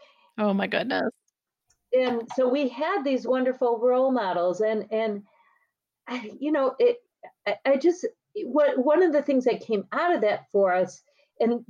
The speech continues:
Speaker 2: this, you hear this a little bit more <laughs> now, but at the time I had friends that really criticized us for, for believing this, that our marriage came first.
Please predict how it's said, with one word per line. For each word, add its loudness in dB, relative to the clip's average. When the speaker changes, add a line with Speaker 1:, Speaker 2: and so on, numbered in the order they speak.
Speaker 2:
this, -6
you 0
hear 2
this 0
a 4
little 2
bit 0
more 0
<laughs> 0
now, 0
but 0
at -2
the -2
time -2
I 0
had 2
friends -2
that 0
really 4
criticized -2
us -2
for, -4
for -4
believing 2
this, 0
that 0
our 0
marriage 2
came 0
first. -6